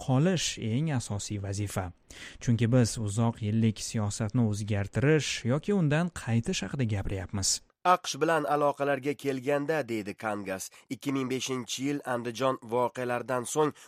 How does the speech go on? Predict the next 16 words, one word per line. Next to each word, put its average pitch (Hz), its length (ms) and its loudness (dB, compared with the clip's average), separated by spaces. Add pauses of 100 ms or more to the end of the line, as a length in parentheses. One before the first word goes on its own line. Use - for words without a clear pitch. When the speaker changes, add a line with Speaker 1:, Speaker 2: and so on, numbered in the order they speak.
Speaker 2:
o'rtaga 131 520 -2
tushgan - 340 0 (160)
sovuqchilik 127 600 -4 (140)
hali 117 240 -2
beri 120 260 2
barham 113 480 -2
topmaydi. 104 640 -4 (320)
Mamlakatlarning 147 840 0 (100)
bir-biriga 127 540 0
shubha 135 340 -4
bilan 120 200 2 (140)
qarashi 117 480 -2
davom 131 380 0
etadi, 123 600 0
deydi 104 280 -6
u. 107 160 -2